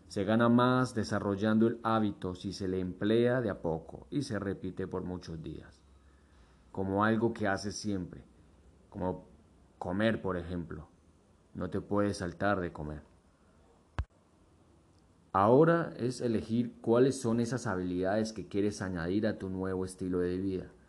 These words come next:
y saber el beneficio que te traerá. Se sabe que comer saludable es esencial para tener un cuerpo sano, con buenas defensas. Se te reflejará en la piel, el cabello,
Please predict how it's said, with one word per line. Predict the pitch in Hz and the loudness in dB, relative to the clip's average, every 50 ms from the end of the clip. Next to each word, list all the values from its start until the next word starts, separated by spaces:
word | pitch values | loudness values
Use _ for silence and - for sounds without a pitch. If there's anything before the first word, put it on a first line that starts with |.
| _ _ - - _ _ - | _ _ -20 -20 _ _ -2
y | 143 135 131 | 0 0 0
saber | - 151 143 139 135 135 135 139 139 143 | 2 2 2 4 6 6 6 6 4 4
el | 139 131 | 2 0
beneficio | 120 120 113 107 104 101 - - 110 113 110 110 - 110 110 | 2 2 2 2 2 0 -2 0 2 2 2 2 0 -4 -4
que | - 101 95 | -2 -4 -4
te | - 90 90 87 87 | -4 -2 -4 -4 -4
traerá. | 87 87 80 78 71 73 80 78 73 - - - - _ _ _ _ _ _ _ _ _ _ _ _ _ _ _ _ _ _ _ _ _ | -4 -4 -4 -4 -4 -4 -4 -6 -6 -8 -10 -12 -16 _ _ _ _ _ _ _ _ _ _ _ _ _ _ _ _ _ _ _ _ _
Se | - 104 | -10 -6
sabe | 95 - 117 120 120 117 | 0 2 4 4 4 4
que | 127 117 - | 2 0 0
comer | - 117 117 120 113 | 2 2 4 4 2
saludable | 110 - 123 117 117 117 120 117 120 120 120 127 123 123 | 2 0 2 6 8 8 10 10 8 8 6 6 4 2
es | 113 117 117 | 2 0 -2
esencial | 107 107 110 107 101 | -2 0 0 0 2
para | - 110 107 110 | 4 2 2 2
tener | - 101 98 98 | 0 -2 -2 -2
un | 101 | -2
cuerpo | 95 - 107 104 107 - 98 | -2 -2 -2 -2 -2 -4 -6
sano, | 95 - 113 107 110 107 98 90 82 - - _ _ _ _ _ _ _ _ | -4 -2 -2 -2 -2 -2 -2 -6 -8 -12 -16 _ _ _ _ _ _ _ _
con | - 98 95 95 | -8 -6 -2 0
buenas | 101 104 104 104 95 | 0 0 0 0 -2
defensas. | 98 92 - 110 104 107 110 107 - - 82 80 - - _ _ _ _ _ _ _ _ _ _ | -4 -6 -4 -2 0 2 2 0 -2 -4 -10 -12 -12 -16 _ _ _ _ _ _ _ _ _ _
Se | - - - | -12 -8 -4
te | - 107 | -4 -2
reflejará | 104 101 87 98 98 90 87 90 92 92 92 95 | -2 -2 -2 -2 -4 -2 0 0 0 0 0 0
en | 98 95 | -2 -2
la | 90 87 - | -4 -4 -2
piel, | - 104 104 104 104 101 98 95 101 104 - | 0 0 2 2 2 0 -2 -4 -8 -12 -12
el | 87 85 78 | -12 -12 -10
cabello, | - 82 82 85 90 101 104 95 92 87 87 | -8 -6 -4 -2 0 0 0 0 -2 -6 -8